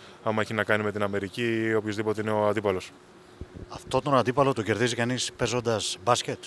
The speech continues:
Speaker 2: straight ή αντάρτικο, αντάρτο πόλεμο; Δηλαδή, προσπαθείς να καταστρέψεις λίγο τον αντίπαλο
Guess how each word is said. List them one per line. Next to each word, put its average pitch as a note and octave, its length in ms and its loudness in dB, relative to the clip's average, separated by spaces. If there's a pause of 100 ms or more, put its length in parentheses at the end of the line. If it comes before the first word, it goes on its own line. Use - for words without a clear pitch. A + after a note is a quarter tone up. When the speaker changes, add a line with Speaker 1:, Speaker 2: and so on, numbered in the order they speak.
Speaker 2:
straight B2+ 360 -2
ή D3+ 280 -2
αντάρτικο, A2+ 480 0 (200)
αντάρτο A#2 280 -4
πόλεμο; F#2+ 360 -4 (340)
Δηλαδή, A2+ 220 0
προσπαθείς A2+ 380 -2
να A#2 180 -2
καταστρέψεις A#2 560 -2
λίγο A#2+ 160 -2
τον A#2+ 100 -2
αντίπαλο D#3+ 380 0